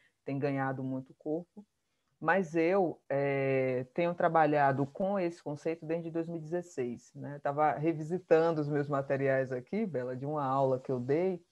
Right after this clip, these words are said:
e ao revisitar isso, eu enxerguei lá atrás, eu falei, "Caramba, tem quatro anos." Depois, não, já é dois mil e vinte e um, tem cinco anos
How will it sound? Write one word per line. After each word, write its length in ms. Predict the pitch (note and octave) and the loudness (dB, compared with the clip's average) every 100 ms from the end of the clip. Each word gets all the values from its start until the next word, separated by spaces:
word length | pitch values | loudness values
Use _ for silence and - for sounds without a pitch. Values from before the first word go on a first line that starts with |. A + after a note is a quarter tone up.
| _ _ _ _ _ _ _ | _ _ _ _ _ _ _
e 600 | D#3 D#3+ E3+ E3+ E3+ D#3+ - | -4 0 0 2 2 4 6
ao 140 | F#3 | 6
revisitar 680 | A3+ G3 F3+ F#3 F#3+ F3+ E3 | 6 4 2 4 10 12 10
isso, 580 | E3+ G#3+ A3 B3+ B3+ - | 8 6 6 8 8 10
eu 180 | F#3+ A3 | 10 10
enxerguei 680 | A#3 B3 A#3+ F#3 E3 F3 F#3 | 10 12 12 12 10 12 10
lá 220 | E3+ G3 | 8 8
atrás, 440 | - F#3 D#3+ E3 | 6 6 8 8
eu 60 | F3 | 8
falei, 160 | E3+ | 6
"Caramba, 720 | E3+ F#3+ G3+ G#3+ F3+ F#3+ F#3+ D#3+ | 6 4 4 6 8 8 6 6
tem 180 | F#3+ | 4
quatro 420 | - G3+ G#3+ - G#3+ | 4 6 6 8 8
anos." 160 | D#3 | 10
Depois, 360 | E3+ F#3 A3 A#3+ | 6 6 6 8
não, 280 | A3+ C4+ D4 | 8 8 8
já 120 | F#3+ | 8
é 20 | |
dois 160 | G3+ G#3+ | 8 8
mil 120 | A#3 | 8
e 20 | |
vinte 240 | A#3 A#3+ | 8 6
e 40 | A3+ | 4
um, 120 | A3+ | 4
tem 120 | G#3+ | 4
cinco 520 | G3+ - C#4+ G4 - | 4 4 4 6 10
anos 500 | F3+ E3+ F3+ D#3+ D#3+ | 10 10 6 4 -2